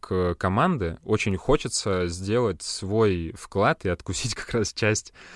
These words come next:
а, инвестиций в эту цель, чтобы мы действительно к две тысячи сто пятидесятому году, когда, <laughs> когда она, может быть, уже будут какие-то, э, лекарства, и мы будем к-, в это время жить.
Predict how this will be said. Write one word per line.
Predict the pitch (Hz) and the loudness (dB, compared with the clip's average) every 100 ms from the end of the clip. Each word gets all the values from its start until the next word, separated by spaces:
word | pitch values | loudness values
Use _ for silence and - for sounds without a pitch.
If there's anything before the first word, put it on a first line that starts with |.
| - - | -20 -10
а, | 98 95 98 107 | 0 4 4 4
инвестиций | 113 104 101 - 131 - 110 98 | 2 2 0 -2 -2 -2 0 2
в | |
эту | 117 98 | 0 0
цель, | - 117 147 165 - - | -2 2 2 0 -8 -14
чтобы | - - 95 92 92 | -12 -4 -2 0 0
мы | 90 104 120 113 | 0 0 2 0
действительно | 92 - 120 127 101 92 | -2 -4 -4 -2 -2 -2
к | 82 | -4
две | 87 90 | -6 -4
тысячи | 101 - - | -4 -4 -6
сто | 85 - | -6 -6
пятидесятому | 90 - 92 92 85 | -6 -4 -4 -4 -6
году, | 87 123 107 87 - _ | -2 0 0 -4 -8 _
когда, | 90 87 104 - | -10 -4 0 -2
<laughs> | - | -4
когда | 85 95 | -8 -4
она, | 107 95 92 - - - 95 | -4 -4 -6 -12 -16 -10 -2
может | 110 104 | -2 -2
быть, | 85 90 | -6 -6
уже | 87 | -4
будут | 90 92 90 - | -2 -2 -4 -4
какие-то, | - 92 92 90 - 85 82 - - _ 104 | -8 -6 -4 -4 -4 -6 -6 -14 -20 _ -12
э, | 90 85 85 | -6 -4 -2
лекарства, | 90 - 95 - 90 | -2 2 2 0 -4
и | 85 | -2
мы | 90 87 | -2 -2
будем | 92 87 85 80 | -2 -4 -4 -6
к-, | - 104 | -10 -8
в | 90 87 87 95 | -8 -8 -4 -2
это | 90 | -2
время | 85 92 85 | -2 -2 -2
жить. | 90 147 - | -2 -4 -6